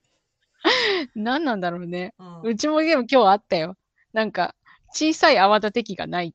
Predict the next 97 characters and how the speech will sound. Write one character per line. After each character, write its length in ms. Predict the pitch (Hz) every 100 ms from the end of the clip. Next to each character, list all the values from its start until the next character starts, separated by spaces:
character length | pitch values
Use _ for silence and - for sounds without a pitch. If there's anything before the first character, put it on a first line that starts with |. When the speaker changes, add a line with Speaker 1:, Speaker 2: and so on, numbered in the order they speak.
| _
Speaker 1:
て 80 | 165
い 80 |
う 60 | 143
ね。 200 | 185 208
Speaker 2:
う 300 | 220 240 -
ー 0 |
ん。 40 | 240
Speaker 1:
「な 140 | 302
ん 100 | 320
で 100 | 247
ど 180 | 202 311
こ 140 | 349
に 160 | 294 196
あ 60 |
っ 60 | 190
た 160 | - 180
ん 60 |
だ」 140 | 156 151
っ 20 |
て 60 | -
言 100 | 175
っ 20 |
て、 460 | 170 - 170 160 - _ -
Speaker 2:
う 60 |
ん。 40 | 180
Speaker 1:
そ 220 | 220 202
う、 0 |
何 200 | 180 339
な 120 | 403 226
ん 40 |
だ 120 | 175
ろ 100 | 165
う 40 | 160
ね。 260 | 185 208 - -
な 120 | 302
ん 20 |
で 120 | 403
な 120 | 220
く 100 | 202
な 80 | 214
っ 40 | 190
ち 80 |
ゃ 40 | 180
う 20 |
ん 20 |
だ 100 | 170
ろ 160 | 170 - _ _ _ _
う。 60 | 175
Speaker 2:
う 20 |
ん。 220 | 165 160
Speaker 1:
困 180 | 156 254
っ 60 | 320
た 100 | 233
も 140 | 220
ん 60 | 269
だ 120 | 190
ね。 220 | 170 180 - _ _
そ 120 | -
う、 40 | 214
だ 120 | 247
か 100 | 214
ら 140 | 180
人 240 | 190 - 339
の 280 | 359 339 311 269 254 - -
持 200 | 240 269
ち 100 | 311
物 200 | 311 233
な 120 | 180
ん 40 |
て 80 | 165
私 180 | 165 170
責 220 | 233 233
任 140 | 294 277
持 100 | 277
て 120 | 330
な 120 | 220
い 80 | 165
よ。 120 | 165 _
Speaker 2:
<laughs> 400 | 339 226 370 392
Speaker 1:
も 40 |
う 0 |
自 160 | 214 247
分 180 | 226 311
で 80 | 339
や 100 | 320
っ 20 |
て 100 | 330
く 60 | 330
れ 100 | 349
っ 40 |
て 160 | 339 -
思 220 | 180 165
う。 40 | 156 _ _ _ _ - 190
も 160 | 185
う 80 |
い 60 |
っ 20 | 180